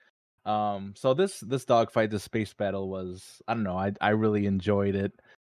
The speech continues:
You saw, Sab-, I mean, you saw, um, Shin and Merrick. I think we, and we got Merrick's first word, or Marok, I'm, I think it's Marok. I think that's how she says it. Um, you, we hear Marok's first words there, uh,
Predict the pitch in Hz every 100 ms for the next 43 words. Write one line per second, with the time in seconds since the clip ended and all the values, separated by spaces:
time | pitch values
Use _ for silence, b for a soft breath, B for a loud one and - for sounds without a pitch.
0 | _ 117 117 123 113 110 107 101 95 _
1 | _ _ _ _ _ - 139 117 - 117
2 | 117 110 107 104 110 101 101 98 - 98
3 | 98 98 - 120 113 113 101 101 104 104
4 | 107 - - _ 123 127 170 143 117 120
5 | 117 107 - 110 104 107 - 113 104 -
6 | 101 101 104 101 107 104 101 - 110 104
7 | - 107 101 95 90 76 - - 92 82
8 | 82 78 87 87 80 85 - b b b
9 | 104 98 101 92 90 _ _ - 123 123
10 | 71 76 117 110 123 113 104 101 110 -
11 | 113 107 98 98 101 98 104 104 107 104